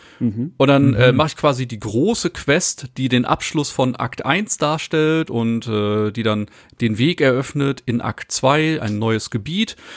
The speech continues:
Speaker 2: Und dann ist halt einfach so Reset, du fängst bei Null an. Du hast wieder eine komplette Karte mit dem
Speaker 1: Mhm.
Speaker 2: Fog of War. Du hast wieder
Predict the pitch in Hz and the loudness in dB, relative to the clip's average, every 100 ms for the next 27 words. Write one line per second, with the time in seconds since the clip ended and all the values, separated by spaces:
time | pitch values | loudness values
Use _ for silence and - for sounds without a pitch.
0 | - - _ 139 139 131 - 139 123 131 | -20 -20 _ 2 2 4 2 2 2 2
1 | 139 - 117 113 113 - 110 113 - 151 | 2 2 2 2 0 -4 -2 0 2 2
2 | - - _ _ _ _ _ - 139 131 | 0 -14 _ _ _ _ _ -2 -2 2
3 | 120 113 110 107 104 107 107 - 117 113 | 2 2 2 0 -6 -6 -6 0 0 0
4 | - 131 123 160 175 175 175 165 - 143 | 0 0 0 0 2 0 0 -6 -4 -2
5 | 147 143 135 123 120 135 135 131 127 110 | -2 -4 0 2 2 0 -2 -4 0 2
6 | 113 170 - - - - _ _ _ _ | 2 0 -6 -20 -20 -20 _ _ _ _
7 | _ _ _ - 139 139 165 160 151 147 | _ _ _ 0 0 0 2 4 6 4
8 | 147 - | 2 -2